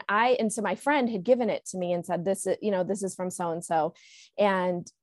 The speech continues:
it, there was nothing else on this piece of paper but this verse. And that really changed everything for me, because I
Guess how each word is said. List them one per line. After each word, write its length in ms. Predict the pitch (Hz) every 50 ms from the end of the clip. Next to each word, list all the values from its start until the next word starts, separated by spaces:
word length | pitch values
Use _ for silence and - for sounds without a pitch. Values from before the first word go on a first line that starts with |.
| _ -
it, 240 | - - - - -
there 80 | 226 220
was 180 | 226 226 220
nothing 300 | 233 262 269 - 359 311
else 220 | 208 208 214 214 -
on 180 | - 202 202
this 140 | 190 190 -
piece 180 | - 208 196 175
of 60 | -
paper 240 | 233 202 175 170 175
but 200 | 180 165 165 -
this 200 | 175 165 - -
verse. 480 | 202 240 220 180 151 - - - - - -
And 160 | 202 196 196
that 280 | 214 240 269 302 302 -
really 580 | 214 208 196 214 220 220 220 233 233 233 233 240 _ _ _ _ _ _ -
changed 540 | - - - 214 202 190 190 180 180 - - - _ -
everything 680 | 170 175 180 185 208 240 240 - 247 240 240 254 269 - -
for 140 | - 277 262
me, 160 | 254 254 254
because 300 | 208 233 220 247 214 196 - -
I 320 | 196 202 220 226 226 226